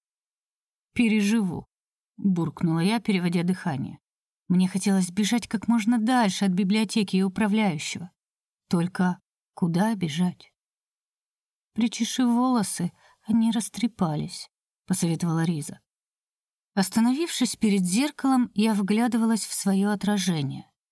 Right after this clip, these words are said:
Бледное до синевы лицо, глаза, горящие яростным огнем. Дрожащими пальцами я поправила волосы.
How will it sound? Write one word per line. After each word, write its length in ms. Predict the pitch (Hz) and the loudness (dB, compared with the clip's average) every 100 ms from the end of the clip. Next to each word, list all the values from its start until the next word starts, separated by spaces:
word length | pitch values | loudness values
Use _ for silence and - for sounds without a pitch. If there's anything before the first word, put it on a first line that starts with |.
| _ _ _ _ - | _ _ _ _ -2
Бледное 560 | 208 294 226 196 185 | 0 2 4 4 2
до 120 | 170 | 0
синевы 400 | 160 - 180 170 | -2 2 2 2
лицо, 480 | 160 147 - - 233 - _ _ - | -2 -4 -4 -4 -4 -6 _ _ 0
глаза, 680 | 180 180 165 196 247 269 - | 2 2 2 0 -2 -4 -4
горящие 680 | 202 208 208 208 - 220 214 | 0 2 2 0 0 0 2
яростным 500 | 208 214 202 - 208 | 2 2 -2 0 0
огнем. 420 | 202 190 202 202 196 _ _ _ _ _ _ _ _ _ | 2 0 0 0 -4 _ _ _ _ _ _ _ _ _
Дрожащими 680 | 170 185 190 185 - 180 170 | 2 4 4 0 0 0 0
пальцами 560 | 220 254 - - 233 | 0 -2 -2 0 2
я 120 | 226 | 2
поправила 520 | 196 151 175 190 190 190 | 0 0 2 2 2 2
волосы. 560 | 190 175 135 - - | 0 -2 -4 -10 -14